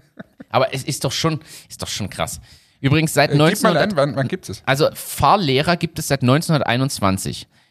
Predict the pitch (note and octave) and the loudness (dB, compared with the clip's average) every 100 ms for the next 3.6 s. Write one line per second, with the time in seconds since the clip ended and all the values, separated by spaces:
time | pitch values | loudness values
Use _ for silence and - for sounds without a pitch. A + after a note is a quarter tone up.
0 | _ G#2 - - B2+ - A#2 F3+ - F#3 | _ -8 -4 0 0 2 2 2 0 0
1 | G3 F#3+ - - E3 - C#3+ F3 F3 E3+ | 0 -2 -4 0 0 0 -2 -2 -4 -2
2 | E3+ F3 - - C3+ B2+ - B2+ - G2+ | -2 -2 -6 -4 -2 -2 0 0 2 0
3 | - F#2+ G2 E2+ F2+ D3+ | -2 -6 -6 -6 -8 -12